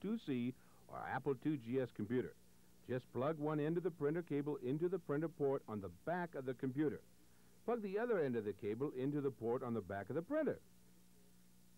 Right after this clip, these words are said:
Plug the power cord into the printer and the other end of the cord into a grounded outlet.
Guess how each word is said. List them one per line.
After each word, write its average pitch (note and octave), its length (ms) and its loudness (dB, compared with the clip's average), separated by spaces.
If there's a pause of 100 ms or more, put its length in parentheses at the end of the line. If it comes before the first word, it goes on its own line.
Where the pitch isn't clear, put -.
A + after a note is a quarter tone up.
(220)
Plug D3+ 260 0
the G#3+ 80 2
power D3+ 280 2
cord B2 360 0
into D#3 240 -2
the A3 100 6
printer G#2+ 480 2
and A2 160 -2
the G#2 160 -4
other F#3+ 300 4
end A#2+ 160 2
of G2+ 60 0
the G2+ 100 -2
cord G2+ 440 0
into G#2 280 0
a F2 60 0
grounded B2+ 640 -4
outlet. D#2+ 420 -6